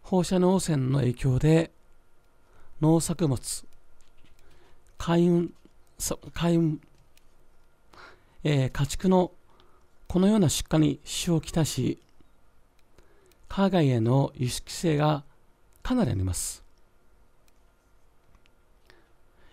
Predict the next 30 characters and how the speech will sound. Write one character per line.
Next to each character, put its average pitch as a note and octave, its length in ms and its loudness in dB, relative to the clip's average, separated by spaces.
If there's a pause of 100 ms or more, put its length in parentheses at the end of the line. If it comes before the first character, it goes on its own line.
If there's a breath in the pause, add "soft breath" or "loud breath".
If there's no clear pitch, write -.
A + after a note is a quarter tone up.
(120)
今 G#3 180 2
こ D3 80 -4
そ C#3 400 0 (300)
我 C#3+ 180 2
々 D#3+ 340 6
日 C3+ 100 2
本 E3 140 4
国 F#3+ 240 0
民 C3 120 2
が A#2 280 -2 (480 soft breath)
食 D#3 100 0
べ G3 100 6
る G3 60 6
も C3+ 120 4
の C#3+ 140 4
を C3+ 260 2
優 D#3 160 0
先 F3+ 160 0
的 F3 140 0
に E3+ 60 2
食 D#3 80 0
べ D3 60 2
ま D3+ 160 4
し - 80 0
ょ F#2+ 220 -2 (1800 soft breath)
う。 - 20 2
も D#3 60 2
ち B3+ 120 0
ろ G3 120 8
ん、 A2 120 -2